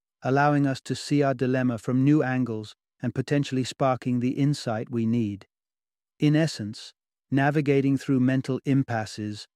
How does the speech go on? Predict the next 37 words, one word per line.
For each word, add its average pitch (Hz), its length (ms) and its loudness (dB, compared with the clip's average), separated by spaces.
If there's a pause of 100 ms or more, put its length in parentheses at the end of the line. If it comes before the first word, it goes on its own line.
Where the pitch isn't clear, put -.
(200)
requires 123 520 -2
a 117 60 -4
blend 127 340 0
of 107 140 -8
patience, 131 600 -4 (320)
openness, 135 720 0 (380)
and 139 160 -2
a 143 40 2
willingness 139 540 2
to - 140 -8
step - 400 -4
back 127 340 -4 (340)
and 127 140 0
let 135 200 0
the 135 80 -2
depths 135 460 -4
of 131 120 -4
our 135 140 -2
mind 113 500 -2
navigate. 110 540 -4 (920)
By 135 140 2
fostering 143 500 0
conditions 139 480 0
conducive 131 480 0
to - 160 -6
insight, 143 460 0 (320)
we 143 120 2
empower 143 460 0
ourselves 127 540 -2
to - 100 -2
shatter 147 400 0
the 135 80 -2
mental 143 400 2
walls 135 440 2
that 127 160 -4
limit 135 340 2
us, 98 300 -10